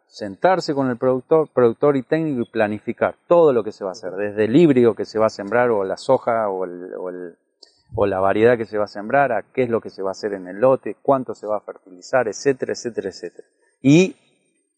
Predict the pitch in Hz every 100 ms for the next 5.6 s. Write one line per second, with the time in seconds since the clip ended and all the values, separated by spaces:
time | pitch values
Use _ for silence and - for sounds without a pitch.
0 | _ _ _ _ - 131 156 170 180 180
1 | 170 - 113 117 113 113 - 107 - -
2 | _ _ _ _ _ _ _ - 101 -
3 | 123 120 160 151 123 104 104 117 107 110
4 | 98 127 127 127 120 127 123 110 120 101
5 | 92 98 95 92 - 101